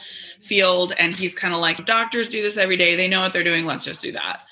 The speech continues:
That's what everybody does." And he did come around because he knew it was so important to me. And we did do research together. We took a birthing class at Manhattan Birth together, which they talk a lot about non-medical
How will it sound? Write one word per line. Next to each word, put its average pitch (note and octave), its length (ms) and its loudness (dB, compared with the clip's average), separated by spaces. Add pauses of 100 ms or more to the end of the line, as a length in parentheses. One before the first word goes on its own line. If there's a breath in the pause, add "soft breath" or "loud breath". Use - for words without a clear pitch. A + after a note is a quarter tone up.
(120 loud breath)
That's G#3+ 200 2
what F3+ 80 0
everybody C#3 380 -2
does." - 480 -6
And F#3 520 4
he B3 160 2
did C4 200 0
come A#3+ 180 0
around G3 320 2
because F#3+ 300 -2
he F#3 140 -6
knew F3 120 0
it - 60 -6
was E3+ 100 -6
so F3+ 140 0
important F#3 400 -4
to G#3+ 80 -6
me. G3+ 240 0
And F3 200 2
we E3+ 100 -4
did E3+ 220 0
do E3 160 0
research G#3 480 -4
together. F#3 460 2
We F3+ 120 -2
took - 220 -8
a E3+ 60 -4
birthing E3+ 380 -2
class E3+ 300 -4
at - 80 -8
Manhattan E3+ 420 -4
Birth E3 260 -2
together, E3 480 2
which D#3+ 400 0 (420 loud breath)
they F#3 140 6
talk F3 280 2
a F#3 60 2
lot E3+ 320 2
about D#3+ 500 2
non-medical E3+ 880 0